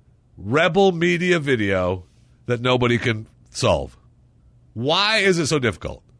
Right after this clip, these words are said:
I'm telling you, it's amazing, and it's, and it is just the way he says it. I know. If you haven't seen it, um, I'll post it on my Twitter feed and on my Facebook feed. But Rebel Media goes around, they ask question, they ask questions to people on the street, man on the street questions, right?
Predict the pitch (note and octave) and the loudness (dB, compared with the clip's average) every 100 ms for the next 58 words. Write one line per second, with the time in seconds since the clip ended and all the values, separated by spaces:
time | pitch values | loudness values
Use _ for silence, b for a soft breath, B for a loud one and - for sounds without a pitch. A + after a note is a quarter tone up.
0 | _ _ b b b b b C3 B2+ E3 | _ _ b b b b b -4 -2 0
1 | F3 F#3 F3+ F3+ - _ _ _ _ - | 0 0 -2 -4 -8 _ _ _ _ -6
2 | C3 B2 B2+ G#2 D#2+ F#2+ - A#2+ A2+ A#2 | -4 -2 -2 -2 -4 -12 -14 -10 -8 -6
3 | E3 C#3+ F#3 C#3 C3 A#2 A2 F#2+ D#2+ D2 | -4 -2 0 0 0 -2 -2 -2 -2 -4
4 | - E2+ D2 D#2 E2+ E2 F#2 E3+ D3+ G#2+ | -4 -4 -4 -6 -6 -6 -2 0 -2 -4
5 | A#2 G2 F2+ - b b b b b G2+ | -4 -4 -4 -10 b b b b b -8
6 | G2 A2+ C#3+ B2 - G#2+ G2 A2 G2 F#2+ | -6 -2 -2 -2 -4 -4 -4 -4 -2 -2
7 | F#2 E2+ F2 E2+ - E2+ D#2+ D#2 - D#2+ | -2 -4 -6 -6 -8 -8 -8 -8 -8 -8
8 | D2+ E2 E2+ E2 - D#2 C#2+ - D2 - | -8 -8 -8 -8 -6 -6 -6 -8 -10 -8
9 | D2 C#2+ C#2+ - b b b b G#2+ A2+ | -8 -6 -8 -12 b b b b 0 0
10 | - b b b b b b b b b | -2 b b b b b b b b b
11 | - _ _ _ _ _ _ _ - A2+ | -20 _ _ _ _ _ _ _ -10 -2
12 | C3 F3+ E3 D#3+ D#3 C#3+ C3 C3+ B2 B2+ | 0 2 2 0 0 0 0 -2 -2 -2
13 | A#2 A2+ B2 - C3+ A2 A#2+ A2+ A2+ G#2+ | 0 0 0 0 0 2 0 0 0 2
14 | A#2+ A2+ - A#2+ G2 G2+ F2+ G2+ G#2+ F2 | 2 0 -2 0 0 -4 -8 -4 -4 -2
15 | E2 D#2 - C#2 - G2+ A#2+ A2 F#2 F#2 | -4 -4 -8 -10 -8 -2 0 0 -2 -4
16 | D2+ - - - - A#2+ D3+ | -6 -10 -12 -18 -8 -6 -6